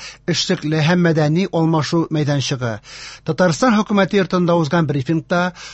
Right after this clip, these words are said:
форумның эшлекле программасы һәм мәдәни спорт чаралары турында сөйләделәр. Ростки, Россия һәм Кытай үзара файдалы хезмәттәшлек халыкара форумы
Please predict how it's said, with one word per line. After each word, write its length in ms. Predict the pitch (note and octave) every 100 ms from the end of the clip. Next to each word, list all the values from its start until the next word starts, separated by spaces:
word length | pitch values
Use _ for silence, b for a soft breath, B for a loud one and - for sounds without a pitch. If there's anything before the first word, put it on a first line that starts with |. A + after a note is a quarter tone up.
| B -
форумның 540 | F#3 G#3+ F#3+ F#3 F3+ -
эшлекле 380 | - F3 F#3 F3+
программасы 760 | F3+ E3 C3+ B2+ C#3+ - F#3 F#3+ B B
һәм 220 | D#3+ E3+ E3
мәдәни 400 | D#3+ D#3 D#3 G3 G3
спорт 400 | - - F#3+ G3 -
чаралары 480 | - F3 E3+ D#3+ D#3+
турында 400 | C#3 D3+ D3 C#3+
сөйләделәр. 720 | B2+ D3 C3+ A#2+ A#2 G#2 - B B B B B
Ростки, 560 | D#3+ F#3 D#3 - A#3+ A#3+
Россия 480 | F3+ F#3 - G#3
һәм 160 | F3+ F#3+
Кытай 400 | - - F3+ F#3
үзара 400 | F#3 D#3+ F#3 F3
файдалы 400 | F3 E3 E3 E3
хезмәттәшлек 720 | - D3+ E3 - C3+ - D3
халыкара 480 | D#3+ E3 D3 D3+ D3 B2+
форумы 480 | D3+ D3 D#3+ F3